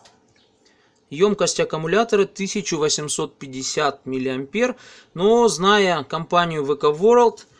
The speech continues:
емкость аккумулятора заявленная и реальная, это две большие разницы.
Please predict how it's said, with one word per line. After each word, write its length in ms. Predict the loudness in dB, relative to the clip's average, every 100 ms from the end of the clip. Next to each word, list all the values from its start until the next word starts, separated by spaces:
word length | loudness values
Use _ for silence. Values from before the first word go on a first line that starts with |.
| _ -20 _ _ _ _ _ -14 -14
емкость 480 | -6 -4 -2 -2 -4
аккумулятора 580 | -6 -8 -2 0 2 0
заявленная 840 | 2 2 2 2 0 -2 -4 -6 -12
и 200 | -14 -8
реальная, 640 | -6 -2 2 2 2 0 0
это 260 | -2 -4
две 180 | -4 -4
большие 340 | -4 -2 -2 -2
разницы. 480 | -2 -6 -10 -12